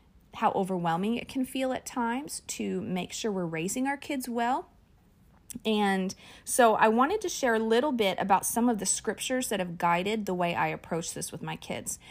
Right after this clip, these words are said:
Romans ten seventeen says, "Faith comes by hearing, and hearing by the Word of God."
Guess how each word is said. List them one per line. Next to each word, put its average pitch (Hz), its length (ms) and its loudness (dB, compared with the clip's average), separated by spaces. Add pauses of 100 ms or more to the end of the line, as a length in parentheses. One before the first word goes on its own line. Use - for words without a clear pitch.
(320)
Romans 254 480 4
ten 262 300 0
seventeen 254 600 0
says, 175 560 -2 (360)
"Faith 277 680 0
comes 240 400 -2
by 202 200 -4
hearing, 165 520 -6 (400)
and 208 160 0
hearing 220 460 0
by 180 180 2
the 175 140 -4
Word 156 240 -4
of 165 120 -12
God." - 300 -8